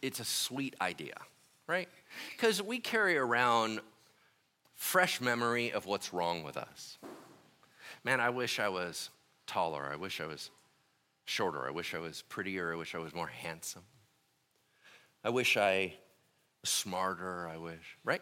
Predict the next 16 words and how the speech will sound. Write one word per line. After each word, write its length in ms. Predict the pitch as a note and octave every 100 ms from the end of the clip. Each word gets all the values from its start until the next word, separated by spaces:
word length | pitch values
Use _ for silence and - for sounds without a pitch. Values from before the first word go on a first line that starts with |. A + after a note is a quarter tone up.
| -
I 60 | F#4
mean, 120 | F#4+
we, 140 | C#4+
we 180 | G#3 G#3+
all 140 | G#3 G3+
play 180 | E3
this 160 | C3+ C3
game 300 | - - - - _ _ _
because 300 | E3 G3 C3
we're 160 | D3 -
analyzing 880 | D3+ D#3 D3 G#2 E2+ F2 G2 F2+ F2+
and 100 | F2
saying, 500 | - G#2 F#2 F#2 F2+ - - -
"I've 260 | C3 C3
seen 420 | - - A#2+ A2 F2
better," 320 | - B1